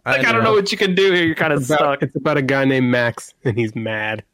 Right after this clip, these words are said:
Speaker 2: Well, yeah, we had to discuss, why is he angry? And it's like, no, mad's another word for crazy. Yeah.
Speaker 1: He's also angry, though.
Speaker 2: He's very <laughs> angry. Yes. In many, many cases, he is very angry.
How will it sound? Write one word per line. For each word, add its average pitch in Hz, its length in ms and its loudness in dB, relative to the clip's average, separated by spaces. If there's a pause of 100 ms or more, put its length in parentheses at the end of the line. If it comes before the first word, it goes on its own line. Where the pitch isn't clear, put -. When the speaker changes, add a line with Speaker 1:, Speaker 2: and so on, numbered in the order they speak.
(200)
Speaker 2:
Well, 151 200 2
yeah, 156 160 2
we 151 160 2
had 156 140 2
to 143 160 0
discuss, - 760 -4
why 135 300 0
is 143 160 0
he 139 140 0
angry? 123 440 -2
And 110 80 -4
it's 113 80 -8
like, 120 120 -4
no, 139 540 0
mad's 139 400 -2
another 131 240 0
word 123 160 -2
for - 120 -8
crazy. 110 800 -4 (1600)
Yeah. 98 240 -10 (420)
Speaker 1:
He's 170 200 -2
also 247 240 2
angry, 165 400 2
though. 92 300 -4 (160)
Speaker 2:
He's 165 260 -2
very 147 380 -4 (120)
<laughs> - 100 -8
angry. 147 400 -4 (320)
Yes. - 460 -8 (720)
In 131 220 -2
many, 135 400 0
many 120 520 0
cases, 135 560 -4
he 131 80 -6
is 135 140 -4
very 110 420 -6
angry. - 540 -10